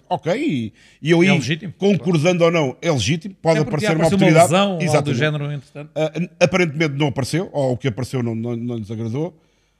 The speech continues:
Speaker 1: mas nesta altura eles têm catorze jogadores disponíveis para o playoff em vez de terem quinze.
Speaker 2: Não faz sentido.
Speaker 1: Isto para mim não faz sentido nenhum.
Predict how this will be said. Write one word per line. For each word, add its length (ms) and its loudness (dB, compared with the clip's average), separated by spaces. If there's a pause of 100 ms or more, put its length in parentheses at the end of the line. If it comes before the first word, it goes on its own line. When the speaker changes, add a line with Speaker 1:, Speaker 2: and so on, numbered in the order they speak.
(160)
Speaker 1:
mas 180 -4
nesta 280 -4
altura 520 -6
eles 160 -6
têm 180 -2
catorze 560 -6
jogadores 420 -8
disponíveis 520 -10
para 120 -10
o 40 -6
playoff 440 -8 (220)
em 120 -2
vez 160 0
de 60 -14
terem 240 0
quinze. 520 -4 (300)
Speaker 2:
Não 140 -14
faz 220 -14
sentido. 240 -20 (100)
Speaker 1:
Isto 220 2
para 140 4
mim 80 4
não 100 2
faz 200 -2
sentido 440 -4
nenhum. 260 0